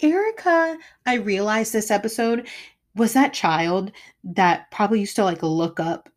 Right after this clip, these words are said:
big words and use them to make herself seem more mature and smarter. And since she used them, you know, kind of in the same or in the right context,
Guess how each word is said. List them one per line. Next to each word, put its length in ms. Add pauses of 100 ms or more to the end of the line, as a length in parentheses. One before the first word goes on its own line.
(200)
big 220
words 520
and 320
use 280
them 200
to 140
make 200
herself 460
seem 560 (240)
more 180
mature 560 (280)
and 120
smarter. 440
And 120
since 200
she 100
used 540
them, 400 (420)
you 140
know, 220
kind 460
of 120
in 100
the 100
same 540 (380)
or 140
in 200
the 80
right 400
context, 560